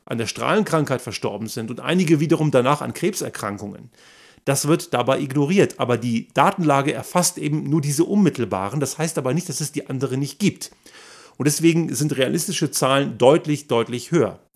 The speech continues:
Und diese realistischeren Zahlen, die kann man auch belastbar sehen, sind im Bereich von vierzig, fünfzigtausend. Das sind deutlich mehr.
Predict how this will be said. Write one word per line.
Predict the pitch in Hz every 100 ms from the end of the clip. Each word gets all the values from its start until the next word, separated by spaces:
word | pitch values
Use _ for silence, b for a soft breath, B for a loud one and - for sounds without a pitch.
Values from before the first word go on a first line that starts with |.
| b b b b b b _ -
Und | 139
diese | 190 175
realistischeren | 123 123 190 226 - 160 147
Zahlen, | - 120 190 135
die |
kann | - 135
man | 127
auch | -
belastbar | 120 131 - 127
sehen, | 90 113 156
sind | 127 -
im | 127
Bereich | 120 123
von | 117
vierzig, | - - - -
fünfzigtausend. | 135 127 - - 127 131 98 85
Das | 101
sind | 123 -
deutlich | 127 147 139 -
mehr. | 143 113 87